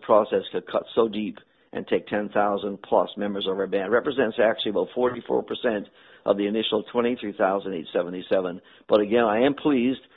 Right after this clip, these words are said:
that after a very long wait, five thousand new members are coming in.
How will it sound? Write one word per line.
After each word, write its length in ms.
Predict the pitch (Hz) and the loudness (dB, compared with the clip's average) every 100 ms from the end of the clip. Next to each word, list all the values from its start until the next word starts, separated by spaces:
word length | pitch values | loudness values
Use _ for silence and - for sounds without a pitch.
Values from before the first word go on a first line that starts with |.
| - - | -12 0
that 120 | 110 | 2
after 280 | 110 - 107 | 2 0 -2
a 40 | |
very 240 | 101 117 110 | 2 4 4
long 300 | 113 113 110 | 4 2 2
wait, 300 | 107 104 - _ _ _ | 0 0 -4 _ _ _
five 220 | - 117 110 | 6 6 6
thousand 380 | 117 110 104 101 | 2 2 2 0
new 120 | 117 | 0
members 340 | 127 123 123 120 | 2 2 0 -4
are 60 | |
coming 320 | - 120 120 | -6 -4 -2
in. 260 | 123 123 120 | 0 0 -2